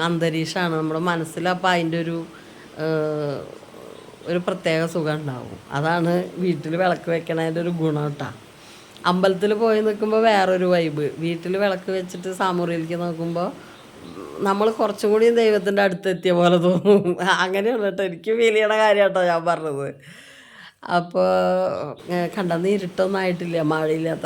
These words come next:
കാരണം കൊണ്ട്. ഇങ്ങനെ വിളക്കൊക്കെ വെച്ച്, ഏ, വിളക്ക് വെച്ച് കഴിഞ്ഞാൽ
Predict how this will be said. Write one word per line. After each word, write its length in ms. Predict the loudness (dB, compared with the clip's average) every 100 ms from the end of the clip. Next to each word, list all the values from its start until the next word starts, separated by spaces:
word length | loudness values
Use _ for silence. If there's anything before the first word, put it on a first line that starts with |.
| -2
കാരണം 280 | -2 -4 -6 -10
കൊണ്ട്. 180 | -12 -18 -18 -20 -20 -20 -20 -8
ഇങ്ങനെ 180 | -2 0
വിളക്കൊക്കെ 480 | 0 -4 -10 -6 -4
വെച്ച്, 380 | -4 -6 -10 -10 -10 -16 -20 -20 -20 -10 -4
ഏ, 40 | -2 0 0
വിളക്ക് 300 | -2 -2 -2
വെച്ച് 260 | -2 -2 -2
കഴിഞ്ഞാൽ 420 | 0 0 0